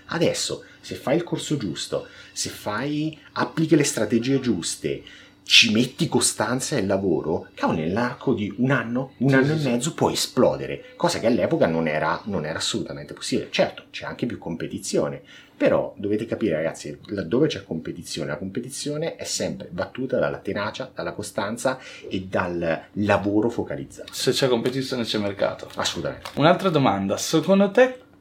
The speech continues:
Speaker 2: quali sono gli ele-, i fattori critici di successo di Efficacemente, non solo come blog ma anche come persona? Cioè, quali sono le cose che secondo te ti vengono meglio e che quindi ti hanno portato ad ottenere i risultati che poi hai conseguito?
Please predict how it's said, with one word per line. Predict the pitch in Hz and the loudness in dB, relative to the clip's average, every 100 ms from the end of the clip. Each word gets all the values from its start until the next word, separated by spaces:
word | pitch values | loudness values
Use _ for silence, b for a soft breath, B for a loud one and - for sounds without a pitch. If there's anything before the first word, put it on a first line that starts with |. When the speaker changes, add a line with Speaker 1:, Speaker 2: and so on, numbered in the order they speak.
| - | 4
Speaker 2:
quali | 190 190 | 8 8
sono | - 262 190 | 8 4 6
gli | |
ele-, | 131 127 | 6 4
i | 143 | 0
fattori | 139 135 - 175 | -2 0 4 4
critici | 165 156 165 165 147 | 4 0 0 -4 -4
di | 147 | -4
successo | - 135 - 165 165 - 185 208 B B B | -4 -2 4 4 2 -2 0 0 B B B
di | 135 | -2
Efficacemente, | 127 127 127 - 120 101 113 | -2 0 0 2 0 0 2
non | 160 | 2
solo | 190 165 131 | 4 6 6
come | 123 117 | 4 4
blog | 123 147 175 | 10 12 10
ma | 160 120 | 6 4
anche | 117 127 | 2 0
come | 123 123 117 | 0 2 2
persona? | 127 117 - 110 107 | -2 -2 2 2 4
Cioè, | 123 117 | 2 2
quali | - 156 | 4 6
sono | 156 185 | 6 4
le | 135 | 2
cose | 127 143 | 2 0
che | 139 | -2
secondo | 131 127 135 | -4 -4 -2
te | |
ti | 139 135 | 0 2
vengono | 143 147 | 2 2
meglio | 131 135 165 170 | 4 4 4 4
e | |
che | 160 | 2
quindi | 123 156 160 | 0 0 2
ti | 147 | 2
hanno | 131 131 | 2 2
portato | 135 131 - 135 135 - 143 B B B | 2 2 6 6 6 0 -4 B B B
ad | 127 | 2
ottenere | 131 131 131 123 | 2 4 4 4
i | |
risultati | 120 117 110 117 | 2 -2 0 0
che | 117 | 2
poi | 117 | 4
hai | 110 | 4
conseguito? | 113 107 120 107 95 - - | 4 -2 0 0 0 -2 -6